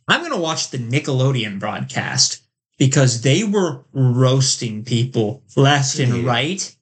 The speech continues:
Speaker 1: They mentioned Iowa
Speaker 2: Right,
Speaker 1: punting.
Speaker 2: Iowa football.
Speaker 1: Yeah,
Speaker 2: Punting is
Speaker 1: that's,
Speaker 2: winning.
Speaker 1: yeah.
Speaker 2: That's fantastic.
Speaker 1: Yeah, it's
Speaker 2: Fantastic.
Speaker 1: great.
Speaker 2: Yeah.
Speaker 1: Okay,
Speaker 2: Yeah.
Speaker 1: fantastic. They mentioned it, right? They called Travis Kelce Taylor's boyfriend the whole game.
Speaker 2: Oh, that's amazing. That's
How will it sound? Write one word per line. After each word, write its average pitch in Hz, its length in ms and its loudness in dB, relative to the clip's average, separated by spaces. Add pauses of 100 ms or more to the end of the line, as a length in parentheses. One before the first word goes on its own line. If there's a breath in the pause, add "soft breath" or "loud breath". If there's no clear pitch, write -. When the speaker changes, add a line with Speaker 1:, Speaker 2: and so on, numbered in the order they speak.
(280)
Speaker 1:
They 143 100 4
mentioned 139 400 2
Iowa 143 480 0
Speaker 2:
Right, 170 200 2
Speaker 1:
punting. 135 160 -2
Speaker 2:
Iowa 185 260 0
football. 202 440 -4
Speaker 1:
Yeah, 165 120 -2
Speaker 2:
Punting 165 240 -4
is 180 80 4
Speaker 1:
that's, 143 80 -2
Speaker 2:
winning. 160 340 -4
Speaker 1:
yeah. 131 100 -2
Speaker 2:
That's 180 280 0 (180)
fantastic. 110 840 -2 (120)
Speaker 1:
Yeah, 180 300 4
it's 156 160 0
Speaker 2:
Fantastic. 143 420 2 (120)
Speaker 1:
great. 107 240 -2
Speaker 2:
Yeah. 107 240 -2
Speaker 1:
Okay, 151 120 2
Speaker 2:
Yeah. 180 40 2
Speaker 1:
fantastic. 160 800 0
They 156 120 -4
mentioned 156 460 -2
it, 185 200 0 (340 loud breath)
right? 156 360 2 (100)
They 143 280 2
called 135 440 -2
Travis 151 440 0
Kelce 151 580 -4
Taylor's 143 460 2
boyfriend 160 560 -2
the 156 60 -2
whole 165 200 0
game. 165 480 -4
Speaker 2:
Oh, - 40 -12
that's - 180 -8
amazing. - 420 -4
That's - 160 -14